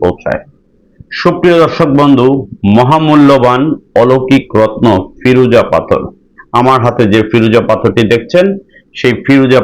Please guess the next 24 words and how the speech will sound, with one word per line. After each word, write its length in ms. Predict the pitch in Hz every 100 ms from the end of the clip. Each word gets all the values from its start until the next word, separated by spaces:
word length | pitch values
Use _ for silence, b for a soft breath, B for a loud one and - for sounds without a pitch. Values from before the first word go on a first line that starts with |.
| 120
পাথর 260 | 113 120 117
নিয়ে 160 | 120 160 160 107
আজকে 240 | 104 - 104
কিছু 220 | 110 - 135 113
কথা 220 | 107 120 110
বলবো 240 | 123 131 175 190 - - _ _
এবং 240 | 117 143 165 165 - 123
অরিজিনাল 520 | 123 123 131 143 151 143
ফিরুজা 360 | - 117 113 135 -
পাথর 280 | 107 - 117 101
দেখাবো, 380 | 104 117 110 120 175 - - _ _ _
ডুপ্লিকেট 680 | 104 104 156 147 165 170 151 -
ফিরুজা 360 | 139 131 117 120 107
পাথর 240 | 107 107 95
দেখাবো, 340 | 98 104 104 135 180 190 _ _ _ 92
রেপ্লিকা 640 | 98 135 156 175 175 175 165
ফিরুজা 340 | - 127 117 120 113
পাথর 240 | 104 107 95
দেখাবো। 340 | 95 95 85 - - b b _
আপনারা 400 | 131 - 180 175 170 -
অনেকেই 340 | 135 160 165 123
রত্ন 240 | 120 127 151 143
পাথর 260 | 147 151 151 -
কিনতে 360 | 139 139 -